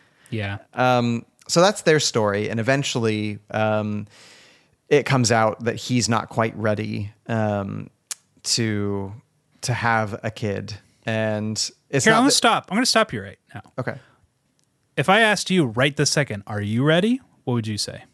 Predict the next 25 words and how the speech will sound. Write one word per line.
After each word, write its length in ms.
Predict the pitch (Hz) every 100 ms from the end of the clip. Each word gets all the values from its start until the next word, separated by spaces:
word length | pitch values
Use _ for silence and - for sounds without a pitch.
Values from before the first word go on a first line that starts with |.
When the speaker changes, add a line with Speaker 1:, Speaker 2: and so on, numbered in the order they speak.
| _ _ _ _ _ _ _ -
Speaker 2:
I 100 | 151
don't 200 | 170 143
have 260 | 160 139
all 300 | 120 120 123
of 160 | 123 107
our 280 | 120 113 110
stuff 380 | - 117 117 -
bought, 320 | 90 90 - _ -
but 160 | 123 120
yeah, 240 | 131 110
I'm, 200 | 120 127
I'm 220 | 127 139 127
a 20 |
hundred 240 | 120 113
percent 240 | 110 107 -
ready 180 | 104
to 80 | 107
have 140 | 107 101
a 60 |
kid. 260 | - - 113 _ _ _ _ -
Speaker 1:
Emotionally, 640 | 143 143 165 165 - 165 165
you're 320 | 151 151 156
there. 360 | 127 117 98 _ _
Speaker 2:
I'm, 300 | 127 147 113 131
I'm, 240 | 147 139